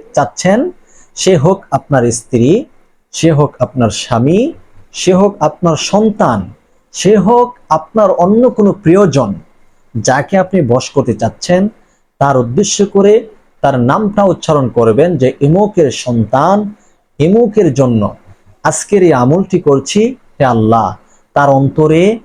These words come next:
আমার প্রেম, ভালোবাসা তুমি জাগ্রত করে দাও।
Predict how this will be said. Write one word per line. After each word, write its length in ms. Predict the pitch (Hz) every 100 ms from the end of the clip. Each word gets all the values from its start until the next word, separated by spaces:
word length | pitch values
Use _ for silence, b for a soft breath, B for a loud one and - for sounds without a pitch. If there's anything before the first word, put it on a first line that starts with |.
| b b
আমার 380 | 135 139 135 120 107 -
প্রেম, 380 | 147 156 170 185 196 - _
ভালোবাসা 600 | 101 131 135 120 - 160 190 - _ _
তুমি 220 | 151 151 185 226 -
জাগ্রত 420 | 117 170 170 220 185
করে 240 | 147 117
দাও। 200 | 107 104